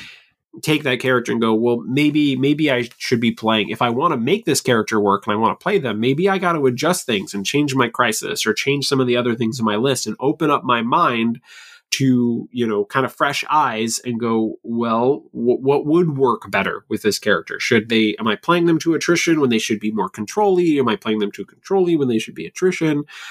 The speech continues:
You know, where, where does that all fall down? And, uh, Red Skull really hit that, hit that home for me. And so it was, it was a good, uh, it was a good refresher for me.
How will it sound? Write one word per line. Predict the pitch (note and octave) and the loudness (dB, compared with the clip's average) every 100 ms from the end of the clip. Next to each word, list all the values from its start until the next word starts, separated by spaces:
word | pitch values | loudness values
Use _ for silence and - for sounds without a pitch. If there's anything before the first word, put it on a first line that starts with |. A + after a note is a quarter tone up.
| - - _ _ | -20 -20 _ _
You | B2+ A#2 | 0 2
know, | A2 A2 - | 2 0 -6
where, | A#2+ B2 B2+ | -4 0 0
where | C3 D3 | 2 2
does | C3 | 2
that | B2 | 2
all | A#2 G#2 | 2 2
fall | - G2 | 2 0
down? | F#2+ F#2 D#2 | 0 -2 -2
And, | F2 F#2+ | -4 -2
uh, | F#2+ F#2 G#2 - | -2 -4 -8 -2
Red | E3+ A#3 | -2 0
Skull | - B3+ | -2 0
really | E3 E3 D#3 C3+ | 2 4 2 2
hit | A#2+ C#3+ | 0 0
that, | B2 A#2 - _ - | 0 0 -2 _ -4
hit | C#3 C3+ | -2 0
that | A#2+ G2+ | 0 0
home | G#2+ G#2 | -2 -2
for | - G#2 | -2 -2
me. | F#2+ F#2+ | 0 0
And | F#2 F#2 | 0 -2
so | - F#2+ - _ | -4 -4 -4 _
it | C3+ | -2
was, | D#3 | 0
it | D3 | 0
was | E3 | -2
a | E3 | 0
good, | F#3 E3 | 0 2
uh, | D3+ C3+ | 2 0
it | |
was | D3+ | -2
a | C#3 | -2
good | F3 | -2
refresher | C3+ C3 C3 A2+ G2 E2+ - | 0 0 0 -4 -4 -8 -6
for | - | -4
me. | G2 D2 | -2 -4